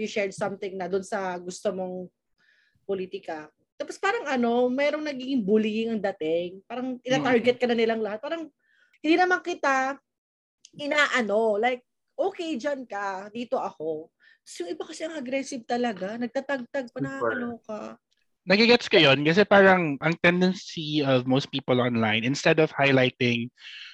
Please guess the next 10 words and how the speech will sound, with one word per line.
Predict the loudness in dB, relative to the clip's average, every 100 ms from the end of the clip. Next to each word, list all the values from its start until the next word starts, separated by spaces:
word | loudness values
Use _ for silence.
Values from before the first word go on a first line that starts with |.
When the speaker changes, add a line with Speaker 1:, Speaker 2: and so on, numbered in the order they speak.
| _ 2
Speaker 2:
yung | 4
mga | 4 4 4
accomplishments | 2 0 2 2 2 2 2 2 2 0
or | 0
yung | 2 2 2 -4 -2
mga | 0 2 2
plataforma | 0 2 2 4 2
ng | 0
candidates | -2 0 2 2 2
nila, | 4 2